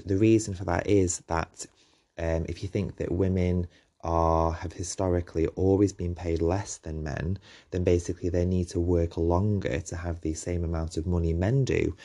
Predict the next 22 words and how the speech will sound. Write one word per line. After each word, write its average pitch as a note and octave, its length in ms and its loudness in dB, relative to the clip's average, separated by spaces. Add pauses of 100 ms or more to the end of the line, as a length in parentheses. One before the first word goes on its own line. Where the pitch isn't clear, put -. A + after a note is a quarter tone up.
(120)
when E2 160 -2
they D#2 140 0
retire. D#2+ 540 -2 (1160)
Um, G2+ 380 6 (500)
now, G#2+ 300 4 (140)
if G#2+ 120 -6
we B2 60 0
think C3+ 260 0
about - 480 0
the, F#2+ 560 2 (420)
um, E2+ 1000 0 (600)
types - 360 0 (100)
of E2+ 580 2 (1400)
film G#2+ 340 4
roles D#2 440 4
and E2+ 120 -10
television F2 480 0
shows D#2 640 -2 (400)
um, E2 380 2 (120)
that F2 180 -2
have F2 520 -2 (100)
become G#2+ 640 -2